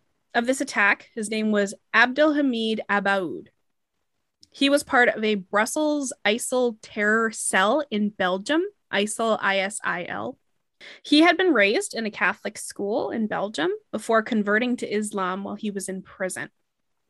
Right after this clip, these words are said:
He was known to Belgian authorities, who had raided his apartment and found extremist propaganda after he had traveled to Syria. After he traveled to Syria, he became a recruiter for the jihad. And despite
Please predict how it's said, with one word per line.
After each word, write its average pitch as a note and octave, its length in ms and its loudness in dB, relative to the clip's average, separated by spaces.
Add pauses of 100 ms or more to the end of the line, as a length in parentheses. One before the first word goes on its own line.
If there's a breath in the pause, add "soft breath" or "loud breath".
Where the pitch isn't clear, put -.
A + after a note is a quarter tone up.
(760 loud breath)
He D4 100 4
was C#4+ 220 4
known A#3 300 4
to D#4+ 60 2
Belgian G#3+ 360 0
authorities, G#3 680 -4
who A#3 140 0
had G3+ 160 0
raided G#3 300 0
his G#3+ 140 -4
apartment G#3+ 460 -4
and G#3 180 -4
found G#3 220 0
extremist G#3 500 -6
propaganda G#3 640 -2
after G#3+ 380 -4
he G#3 160 -4
had G#3 100 -4
traveled G3+ 420 -2
to G3+ 120 -12
Syria. F3+ 500 -10 (880)
After A3+ 280 4
he C4 100 2
traveled A3+ 300 2
to A3 80 -4
Syria, A3+ 480 2
he C#4 100 -6
became G#3 480 -4
a G3 80 -4
recruiter G3+ 640 0
for G#3+ 180 -8
the G3 80 -4
jihad. G#3 600 -6 (960)
And G3+ 240 0
despite F4 560 0